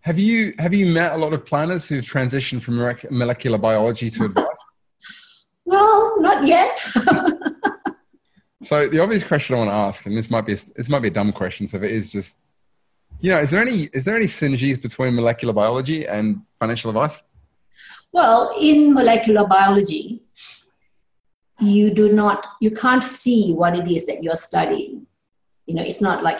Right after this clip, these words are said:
Speaker 2: it, you are studying an animal or
Speaker 1: Yeah.
Speaker 2: a human being. It's all at the molecular level. So the only way you can study the processes, for instance, is to use markers. That means you need to know a way of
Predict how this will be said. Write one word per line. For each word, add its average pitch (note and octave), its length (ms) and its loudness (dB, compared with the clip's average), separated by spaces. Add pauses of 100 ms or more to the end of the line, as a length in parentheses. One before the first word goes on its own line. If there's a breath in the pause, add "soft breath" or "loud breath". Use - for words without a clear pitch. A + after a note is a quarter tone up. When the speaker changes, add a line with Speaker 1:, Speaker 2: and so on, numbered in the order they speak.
Speaker 2:
it, F3 220 -6
you F3 180 -2
are E3+ 140 0
studying E3+ 440 0
an D#3 220 -4
animal E3+ 680 -2
or - 280 -6
Speaker 1:
Yeah. A2 180 -2
Speaker 2:
a - 220 -12
human E3+ 280 -2
being. E3 440 -6 (640 loud breath)
It's A#3+ 260 0 (120)
all A3 380 6
at G3+ 100 0
the G3+ 80 2
molecular F#3 580 0
level. E3 360 0
So - 180 -8
the F3 280 -4
only C4+ 280 2
way A3 280 2
you F3+ 220 -4
can F3+ 200 -4
study E3+ 680 -2 (140)
the - 140 -4
processes, G3 760 0
for E3 180 -2
instance, D#3 460 -4
is - 220 -8
to A3 120 0
use G3 520 0
markers. F#3+ 960 0
That G3+ 180 0
means F3 380 0 (400 loud breath)
you F3 200 0
need F#3+ 460 2
to G#3 180 0
know E3+ 400 2
a F3 80 2
way F3 420 2
of D#3 120 -2